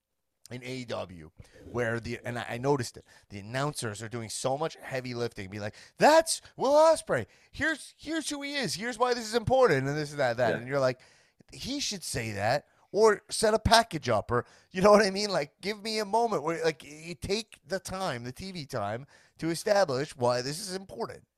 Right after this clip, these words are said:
Speaker 1: you know?
Speaker 2: Mm-hmm.
Speaker 1: And it's
Speaker 2: Mm-hmm.
Speaker 1: like, for all the shit everyone gave W W E, it was like, 'cause they're big, "Oh, the top of the show is twenty minutes of promo," you know?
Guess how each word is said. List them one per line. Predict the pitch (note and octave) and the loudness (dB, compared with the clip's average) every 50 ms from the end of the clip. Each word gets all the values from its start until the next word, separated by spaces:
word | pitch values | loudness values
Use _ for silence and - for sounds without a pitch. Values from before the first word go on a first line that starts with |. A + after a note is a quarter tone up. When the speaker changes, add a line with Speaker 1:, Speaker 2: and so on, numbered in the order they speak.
| _ - | _ -8
Speaker 1:
you | D3+ D3 | -4 0
know? | C#3+ C#3+ E3+ - | 2 2 2 2
Speaker 2:
Mm-hmm. | - G3+ F#3 G3 G#3+ G#3 - - | 2 0 0 0 -2 -4 -4 -2
Speaker 1:
And | - E3+ F#3 F#3+ | 2 2 2 2
it's | G3+ G3+ | 2 2
Speaker 2:
Mm-hmm. | G#3+ | 0
Speaker 1:
like, | G#3 F#3+ - | 0 0 0
for | - G#3 G3 | 0 4 6
all | G#3 A#3 C4 | 6 6 6
the | D#4+ C#4 | 4 2
shit | - - - A#3+ A3 - _ _ _ - | -4 -4 -2 -2 -2 -4 _ _ _ -6
everyone | - D#3 E3 F3 F#3 F3+ F3+ F3 | -2 -2 0 0 0 0 0 -2
gave | D#3 E3 E3 D#3+ | -2 -4 -4 0
W | D#3+ E3 D#3 D#3+ D3+ | 0 0 2 2 0
W | C3 D3+ G3+ | 0 0 -2
E, | G#3+ E3+ | 0 -2
it | C#3 | -2
was | C3 C3+ B2 | -2 -2 0
like, | C3+ C3 B2+ - - - - - - - - - | 0 0 0 -2 -6 -20 -20 -20 -20 -20 -16 -10
'cause | - D3 C#3+ | -8 -6 -4
they're | D3+ D3+ | -2 0
big, | D3+ D3 D3 | 0 2 6
"Oh, | D#3+ E3 D#3 D3+ | 6 6 6 6
the | C3 C3 | 4 0
top | B2+ - - D#3+ D3+ D3+ - | -4 0 4 6 8 8 6
of | D3+ | 4
the | C#3+ C#3 | -4 -4
show | - - D#3+ D#3 C#3+ | -2 -2 0 0 0
is | C3 - | -2 -4
twenty | - - D3 D3+ D3+ D3+ D3+ | -6 -4 -2 -2 -2 -2 -2
minutes | D3 C#3+ C#3 C#3 - - | -4 -4 -6 -6 -8 -10
of | A#2 - | -12 -4
promo," | - D#3 D#3+ F3 F3 E3 C#3+ C3 A2+ G#2 A2 A2+ | 2 6 8 8 8 8 6 4 2 2 0 -2
you | A2+ A2 | -4 -2
know? | A2 A2 B2 D3+ D#3+ | 0 0 0 0 -2